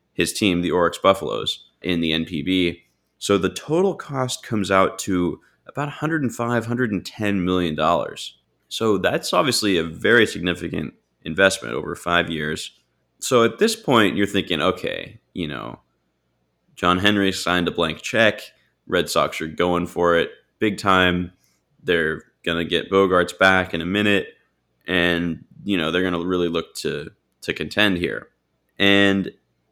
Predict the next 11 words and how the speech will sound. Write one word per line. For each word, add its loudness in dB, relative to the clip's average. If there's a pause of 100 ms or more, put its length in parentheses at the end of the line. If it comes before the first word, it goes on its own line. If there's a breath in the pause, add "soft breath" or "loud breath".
(260)
that 2
was 4
basically 2
what 4
most 0
of -2
the -2
baseball 0
world 0
went 0
into -2